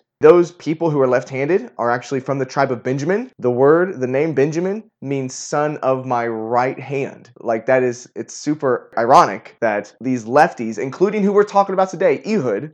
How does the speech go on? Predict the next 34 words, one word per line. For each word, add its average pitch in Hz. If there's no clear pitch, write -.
are 107
all 143
from 147
the 135
tribe 139
of 123
Benjamin. 113
And 110
the 104
tribe 135
Benja-, 143
the 123
word 170
Benjamin 131
means 123
son 127
of 113
my 104
right 117
hand. 139
It's -
kind 120
of -
ironic 107
there. 95
Only 196
one 165
percent 170
of 135
the 120
whole 139
world 127
population 113
is 101